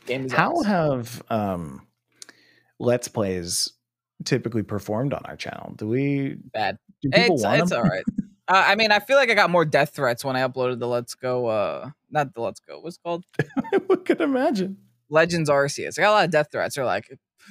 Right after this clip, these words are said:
Speaker 1: "Bro, how are you spoiling us in the thumbnail?" I'm like, "Dude, game's been out for, like, three days. Are you still getting spoiled?" <laughs>
Speaker 2: Mm.
Speaker 1: So I don't know. I, I feel like Let's Play is probably a better play.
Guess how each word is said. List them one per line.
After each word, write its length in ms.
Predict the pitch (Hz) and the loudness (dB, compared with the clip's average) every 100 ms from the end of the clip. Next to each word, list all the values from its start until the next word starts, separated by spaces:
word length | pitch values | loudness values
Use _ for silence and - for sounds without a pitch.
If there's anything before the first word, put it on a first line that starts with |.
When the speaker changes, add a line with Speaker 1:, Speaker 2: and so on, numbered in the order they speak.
| 202 | -6
Speaker 1:
"Bro, 200 | - 233 | 4 6
how 120 | 160 196 | 6 4
are 60 | |
you 140 | 254 277 | 4 2
spoiling 500 | - - 170 202 247 | 0 0 4 4 4
us 200 | 240 - | 0 2
in 40 | |
the 80 | 208 | -2
thumbnail?" 680 | 147 - 185 180 135 - 69 | -2 -4 -2 0 0 -2 -2
I'm 120 | 151 | 0
like, 280 | 160 143 127 _ _ _ - | 2 0 -2 _ _ _ -6
"Dude, 160 | 214 | -4
game's 240 | 156 160 185 | 0 0 2
been 120 | 190 | 2
out 200 | 175 185 | 2 0
for, 240 | - 147 101 _ | -4 -4 -4 _
like, 240 | 101 113 107 - | -6 -4 -4 -8
three 160 | 135 139 | -4 0
days. 500 | 127 98 - - - | 0 -2 -6 -12 -14
Are 60 | - | -10
you 80 | 143 | -6
still 160 | - | -2
getting 180 | 170 170 | 0 0
spoiled?" 460 | 160 156 170 185 196 202 | -2 0 0 0 -2 0
<laughs> 20 | 208 220 220 202 _ _ - | 2 4 2 0 _ _ -6
Speaker 2:
Mm. 320 | 107 95 87 - _ _ _ _ | -4 -4 -8 -12 _ _ _ _
Speaker 1:
So 120 | - | 0
I 80 | 170 | 2
don't 80 | 143 | 4
know. 120 | 120 | 2
I, 400 | 95 147 123 156 | 4 4 4 4
I 40 | |
feel 160 | 165 202 | 4 4
like 160 | 185 | 4
Let's 220 | 165 165 - | 4 0 -2
Play 220 | 165 160 | 0 0
is 100 | 147 | 2
probably 300 | 156 147 143 | 0 2 2
a 60 | 135 | 0
better 220 | 131 131 | -2 -2
play. 260 | - 131 | -4 -4